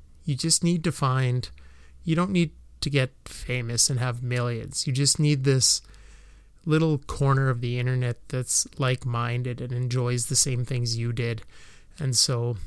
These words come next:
it was neat that I found a video game one that kinda had the same,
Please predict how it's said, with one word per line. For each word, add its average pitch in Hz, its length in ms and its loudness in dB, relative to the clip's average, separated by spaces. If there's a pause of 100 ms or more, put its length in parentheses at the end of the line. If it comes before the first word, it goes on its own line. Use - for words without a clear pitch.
it 151 80 0
was 135 120 0
neat 143 220 2
that 131 100 0
I 123 160 2
found 120 640 -4
a - 100 -8
video 117 360 -2
game 131 260 0
one 143 320 -2 (320)
that 120 280 -6
kinda 123 340 0
had 131 200 -4
the 127 80 0
same, 120 520 2